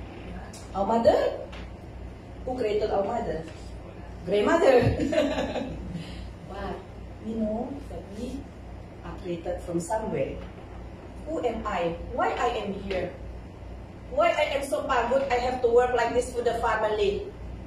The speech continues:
Why? See, why I'm here? And why are you here today? Can anybody knows? And where we'll go after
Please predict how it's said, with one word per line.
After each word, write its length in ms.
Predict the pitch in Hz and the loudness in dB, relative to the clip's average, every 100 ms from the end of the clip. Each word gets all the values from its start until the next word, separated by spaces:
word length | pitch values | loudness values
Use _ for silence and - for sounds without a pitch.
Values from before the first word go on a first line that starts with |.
| - - - | -12 -12 -8
Why? 320 | 381 453 320 - - - - - - - - - - - - - - - - - - - - - - - - - | -2 0 0 -4 -10 -12 -14 -14 -14 -16 -14 -12 -12 -12 -14 -14 -14 -14 -14 -14 -14 -14 -14 -14 -12 -12 -14 -14
See, 320 | - - 311 254 - | -10 -4 -4 -2 -4
why 160 | 196 320 | -2 -2
I'm 240 | 330 330 | -2 -2
here? 240 | 311 - - - - - | -2 -2 -6 -12 -14 -10
And 240 | 196 196 | -6 0
why 240 | 247 302 | 2 2
are 140 | - 190 | -2 -6
you 160 | - - | -8 -6
here 160 | 214 - 165 | -6 -6 -6
today? 220 | 156 - - - - - - - - - - - - - - - - - - | -8 -10 -12 -12 -12 -12 -14 -14 -12 -12 -14 -14 -12 -14 -14 -12 -12 -12 -6
Can 160 | 165 | -4
anybody 480 | 156 165 180 196 226 | -2 -2 -2 -4 -2
knows? 480 | 262 285 - - - - - - - - - - - - - - - - - - - - | -2 -2 -4 -8 -12 -12 -14 -14 -12 -12 -14 -14 -14 -14 -14 -14 -12 -12 -12 -14 -12 -8
And 160 | 214 330 | -4 -2
where 160 | 370 | 2
we'll 220 | 320 302 | 2 2
go 180 | 302 302 | 2 0
after 240 | 269 - | 0 -2